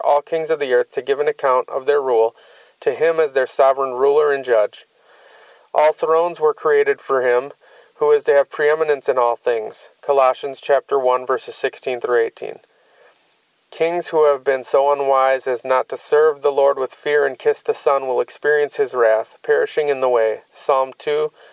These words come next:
verses ten through twelve. Therefore, we can see how important and legitimate it is for Christians,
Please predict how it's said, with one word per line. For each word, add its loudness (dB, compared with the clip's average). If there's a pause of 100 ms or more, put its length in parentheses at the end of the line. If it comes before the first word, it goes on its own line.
(200)
verses -2
ten -2
through -12
twelve. -2 (720)
Therefore, 4
we -4
can -2
see -4
how 2
important 0
and -2
legitimate 0
it 0
is -2
for -8
Christians, -4